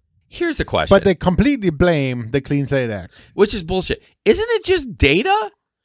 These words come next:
Speaker 1: Like,
Speaker 2: Yeah, but, but
Speaker 1: there's not some guy with smoking a cigarette going to the back records looking for your record. It's
Speaker 2: No, no,
Speaker 1: all
Speaker 2: but some,
Speaker 1: digital.
Speaker 2: they still have to go. They still get produ-, they still get, uh, like,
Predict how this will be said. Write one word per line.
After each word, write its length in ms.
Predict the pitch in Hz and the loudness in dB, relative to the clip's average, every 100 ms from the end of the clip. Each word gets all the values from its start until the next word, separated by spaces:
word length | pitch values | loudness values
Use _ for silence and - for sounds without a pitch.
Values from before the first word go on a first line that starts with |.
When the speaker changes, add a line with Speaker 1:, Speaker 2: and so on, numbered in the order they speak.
| _ _ _ _ - | _ _ _ _ 2
Speaker 1:
Like, 160 | 226 | 2
Speaker 2:
Yeah, 320 | 277 294 120 127 _ _ _ - | 4 0 -2 -10 _ _ _ 2
but, 200 | 214 - | 2 0
but 0 | 151 | 0
Speaker 1:
there's 280 | 170 254 | 2 4
not 240 | 247 285 247 | 2 0 0
some 360 | - 233 208 | 0 0 0
guy 460 | 151 170 202 202 180 | 2 4 4 4 0
with 600 | 160 170 147 135 107 151 _ _ | -2 -4 -6 -14 -18 -20 _ _
smoking 440 | - 175 196 196 | -6 0 2 2
a 60 | 156 | -2
cigarette 640 | - 143 196 147 143 135 | -2 0 0 2 2 2
going 260 | 135 151 170 | 4 2 2
to 80 | 160 | -2
the 100 | 139 | -2
back 320 | 123 156 147 | 0 0 2
records 500 | 143 156 160 131 110 | 2 2 2 -6 -4
looking 320 | 127 143 160 | -2 0 -2
for 160 | 120 135 | -2 -2
your 180 | 123 110 | 0 2
record. 400 | 139 160 113 104 | 2 2 -2 -2
It's 160 | 185 | 0
Speaker 2:
No, 80 | 214 | 0
no, 60 | 240 | 2
Speaker 1:
all 60 | 240 | 2
Speaker 2:
but 100 | 180 | 2
some, 160 | - 240 | 4 2
Speaker 1:
digital. 320 | 214 156 101 | 2 -2 0
Speaker 2:
they 120 | 175 | 0
still 200 | 156 240 | 0 0
have 240 | 214 220 185 | 0 0 -2
to 80 | 185 | -8
go. 280 | 170 156 143 | -6 -8 -4
They 180 | 165 | -2
still 240 | 151 - 233 | -2 -2 -4
get 320 | - 170 - | -2 -4 -2
produ-, 400 | - 147 165 160 | -8 -4 -4 -2
they 140 | 151 | 0
still 180 | 139 208 | 2 0
get, 340 | 190 185 143 143 | 0 0 -2 -4
uh, 160 | 143 | -2
like, 260 | 139 135 | 0 0